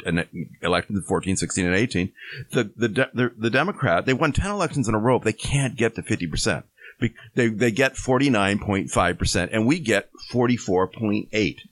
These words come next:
So we're within four and a half, we're not, it's not sixteen, it's four and a half.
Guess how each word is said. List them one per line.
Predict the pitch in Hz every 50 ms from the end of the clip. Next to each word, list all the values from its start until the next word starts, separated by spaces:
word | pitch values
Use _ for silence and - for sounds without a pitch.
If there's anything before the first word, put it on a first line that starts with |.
| _ - - - -
So | - - - 170
we're | 156 175 233 285
within | 339 370 - - 196 175 131
four | - - - 156 175 185 185
and | 185 175
a | 156
half, | 160 156 147 143 - -
we're | 165 160 208
not, | 226 254 233 - 135 -
it's | 143 139 -
not | 220 220 220
sixteen, | - 208 - - - 202 185 107 - - _ _ _ _ -
it's | 151 139 -
four | - - 165 160 180 180
and | 180 175
a | 165
half. | 160 180 190 165 - -